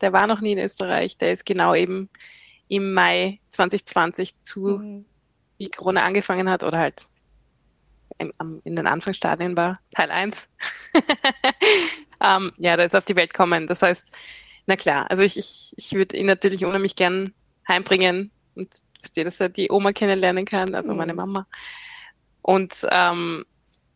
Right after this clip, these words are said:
Speaker 1: ja, natürlich Wien auch, auch so. Ich lieb-, ich liebe Wien, immer. Ja, einfach in, in den Kaffeehäusern sitzen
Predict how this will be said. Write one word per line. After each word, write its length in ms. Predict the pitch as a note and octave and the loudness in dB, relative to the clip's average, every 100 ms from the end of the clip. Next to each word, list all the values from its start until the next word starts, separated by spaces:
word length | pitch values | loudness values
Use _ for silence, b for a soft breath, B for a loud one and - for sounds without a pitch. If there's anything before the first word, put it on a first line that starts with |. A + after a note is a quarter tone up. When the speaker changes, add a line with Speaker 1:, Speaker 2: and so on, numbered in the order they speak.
| _ _ | _ _
Speaker 1:
ja, 500 | G3 G3 G3+ D3 - - | 4 6 6 4 0 -4
natürlich 400 | F#3+ G#3+ G#3+ - | -2 -2 -4 -4
Wien 220 | G3+ A3+ | -4 0
auch, 300 | G#3+ - - | -2 -4 -8
auch 400 | - F#3 - - | -2 -2 -4 -14
so. 320 | - - D#3+ G3 | -14 -6 -2 -4
Ich 180 | F#3+ | -6
lieb-, 220 | F#3 F#3+ - | -12 -12 -12
ich 200 | - - | -18 -8
liebe 220 | F#3+ F3 - | -6 -6 -6
Wien, 220 | F2+ F#3+ _ | -8 -10 _
immer. 400 | - G3+ G3 G#3 _ - | -6 -4 -4 -6 _ -2
Ja, 140 | G#3+ | 0
einfach 360 | - E3+ G3 A3 | 0 0 0 2
in, 140 | A3 | 2
in 160 | - G3+ | 2 2
den 240 | G3 G3 | 2 2
Kaffeehäusern 540 | G3 A3 D#3+ E3+ F3+ F3+ | 0 2 6 6 4 -2
sitzen 580 | F#3+ F3 - F3 F#3 | -4 -4 -6 -6 -6